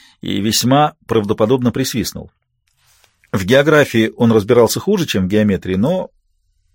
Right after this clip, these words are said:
Джеффри, стаи не умеют работать в небесах. У нас даже летающих лодок нету. Ну да, верно, ты не,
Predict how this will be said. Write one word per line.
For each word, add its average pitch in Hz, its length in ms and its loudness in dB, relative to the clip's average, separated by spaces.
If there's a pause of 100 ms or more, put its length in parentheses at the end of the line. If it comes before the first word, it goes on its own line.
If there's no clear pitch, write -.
(140)
Джеффри, 110 320 0
стаи 165 380 0
не 180 120 2
умеют 170 320 0
работать 151 360 0
в - 20 -8
небесах. 113 420 -4 (720)
У 107 60 -2
нас 135 180 4
даже 147 240 4
летающих 160 460 0
лодок 160 260 0
нету. 92 320 -6 (1000)
Ну 120 440 -4
да, 135 460 2
верно, 110 480 2
ты 139 160 -2
не, 139 200 -2